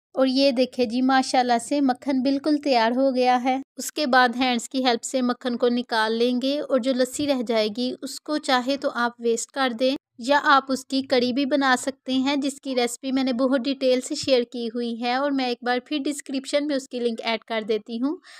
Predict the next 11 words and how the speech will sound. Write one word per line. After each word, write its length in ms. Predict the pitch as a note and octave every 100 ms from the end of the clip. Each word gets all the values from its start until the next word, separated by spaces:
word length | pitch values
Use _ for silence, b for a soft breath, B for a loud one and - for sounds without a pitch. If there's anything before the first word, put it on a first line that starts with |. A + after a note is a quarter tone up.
| B
आप 180 | B3+ B3+
again 340 | C4 C4 C#4
वहाँ 260 | D4+ B3+ A#3+
से 140 | -
कड़ी 240 | B3+ A#3 A#3
की 120 | A#3+
रेसिपी 360 | A3 A3 - A3+
को 160 | C#4 B3+
देख 240 | B3+ A#3
सकते 340 | - B3 -
हैं। 260 | B3 B3 A#3+